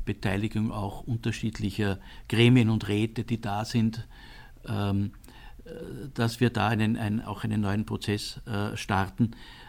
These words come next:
Ähm, was mir auch ein Anliegen wäre, ist die Durchführung der Beschlüsse der Synode, die mein Vorgänger zweitausenddreizehn veranstaltet hat,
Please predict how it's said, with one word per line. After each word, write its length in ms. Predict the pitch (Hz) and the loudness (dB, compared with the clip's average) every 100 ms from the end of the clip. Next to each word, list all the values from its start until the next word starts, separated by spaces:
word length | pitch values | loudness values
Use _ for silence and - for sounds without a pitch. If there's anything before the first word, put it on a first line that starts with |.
| - - - - | -20 -20 -16 -6
Ähm, 520 | 110 98 98 107 117 - - - - - - - | -2 0 0 -2 -4 -12 -20 -20 -20 -20 -18 -14
was 520 | 147 113 107 117 - | -8 0 6 6 6
mir 180 | 117 117 | 4 6
auch 100 | 113 | 4
ein 120 | 127 | 4
Anliegen 480 | 110 107 127 123 110 | 4 4 4 4 4
wäre, 320 | 110 113 117 | 4 4 4
ist 280 | 117 107 - | 4 2 -2
die 120 | 110 | -4
Durchführung 760 | 117 120 - - 117 110 110 - - - - - - | 0 -2 -2 2 4 4 2 0 -12 -18 -18 -14 -6
der 80 | 104 | -2
Beschlüsse 640 | 107 - 107 117 - 110 | -2 0 2 0 2 0
der 200 | 101 107 | 2 0
Synode, 540 | 98 101 92 98 117 95 | 0 -2 0 2 2 0
die 120 | 95 | -2
mein 160 | 95 98 | -2 0
Vorgänger 520 | - 131 120 98 98 | 4 4 6 2 0
zweitausenddreizehn 1000 | 98 98 104 95 95 95 127 - 98 - - - - | -2 -6 -6 -8 0 2 2 2 0 0 -10 -20 -18
veranstaltet 720 | - - 104 - 95 98 113 | -8 -6 -4 -4 -6 -6 -4
hat, 240 | 107 110 | -4 -4